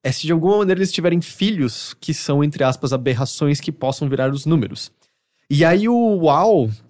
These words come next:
ele, ele faz assim as suas próprias, seus próprios tônicos, suas próprias poções, seus próprios remédios. Ele começa a dar diferentes remédios, diferentes drogas, diferentes coisas pra,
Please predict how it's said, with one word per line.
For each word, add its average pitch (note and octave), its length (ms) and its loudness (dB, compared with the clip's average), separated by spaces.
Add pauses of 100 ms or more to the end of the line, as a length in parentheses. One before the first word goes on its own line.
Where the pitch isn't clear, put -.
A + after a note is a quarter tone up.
ele, C#3 400 0 (360)
ele C#3 140 2
faz C3 340 0
assim A#2+ 240 -4
as A2 100 -2
suas A2+ 240 -4
próprias, A2+ 440 -4
seus - 160 -8
próprios - 320 -8
tônicos, B2 560 -4
suas - 140 -12
próprias A#2 340 -6
poções, C#3 640 -2
seus A#2 140 -12
próprios A#2 300 -8
remédios. C3 560 -2 (480)
Ele D3 140 4
começa E3+ 600 2
a E3 140 0
dar D#3+ 240 4
diferentes E3 680 0
remédios, C#3+ 600 2
diferentes C3+ 440 -2
drogas, B2+ 640 0
diferentes A#2+ 520 -4
coisas C3+ 480 0
pra, B2 280 -2